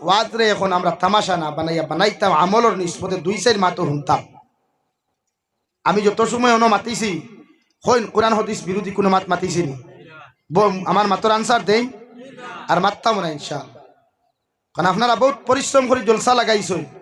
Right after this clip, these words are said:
আর আমিও বহুত পরিশ্রম করি আইছি। আমার হার্টে টোটালি মারেন না। ডক্টরে আমারে ফেব্রুয়ারি মাসের এগারো তারিখ নিষেধ দিছে, কোনো মাইকও মাতিতাম না, খানি খাইতাম না। আমার ইউটিউবার ভাই মাঝে মাঝে যাই দিকে,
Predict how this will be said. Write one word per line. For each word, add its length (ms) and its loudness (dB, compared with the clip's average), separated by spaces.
আর 80 2
আমিও 240 2
বহুত 240 2
পরিশ্রম 420 0
করি 200 2
আইছি। 300 2
আমার 140 2
হার্টে 260 0
টোটালি 380 -2
মারেন 280 -2
না। 160 2
ডক্টরে 400 2
আমারে 380 2
ফেব্রুয়ারি 480 0
মাসের 300 -2
এগারো 240 2
তারিখ 260 -4
নিষেধ 300 -2
দিছে, 280 -6
কোনো 160 -6
মাইকও 320 0
মাতিতাম 440 -4
না, 80 -6
খানি 260 -4
খাইতাম 360 -4
না। 220 -8
আমার 220 2
ইউটিউবার 400 0
ভাই 120 2
মাঝে 200 0
মাঝে 160 2
যাই 120 2
দিকে, 180 0